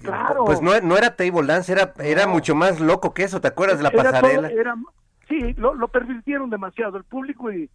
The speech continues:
Speaker 1: los productores.
Speaker 2: Se puso muy loco, había cómicos, había quien, quien llevaba el intermedio, y
Speaker 1: Sí.
Speaker 2: luego había un baile, una
Speaker 3: Sí.
Speaker 2: desnudista,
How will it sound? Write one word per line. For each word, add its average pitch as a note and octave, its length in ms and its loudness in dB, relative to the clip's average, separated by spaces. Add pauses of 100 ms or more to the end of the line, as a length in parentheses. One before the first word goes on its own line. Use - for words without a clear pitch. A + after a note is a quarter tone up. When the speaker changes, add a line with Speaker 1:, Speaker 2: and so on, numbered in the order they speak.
(180)
Speaker 1:
los E3+ 140 -10
productores. E3+ 520 -8
Speaker 2:
Se B2+ 100 -4
puso E3 280 -4
muy F3+ 180 0
loco, E3+ 260 2
había G3+ 280 2
cómicos, G#3 640 2
había D#3+ 360 2
quien, C#3 380 -6
quien C3+ 320 -2
llevaba C#3+ 320 2
el E3 80 -2
intermedio, E3 600 -2
y - 40 2
Speaker 1:
Sí. D#3+ 40 0
Speaker 2:
luego D#3 180 2
había D#3 200 2
un D#3+ 220 -4
baile, D#3 400 2
una D3+ 140 -2
Speaker 3:
Sí. C#3+ 60 0 (140)
Speaker 2:
desnudista, D#3 560 0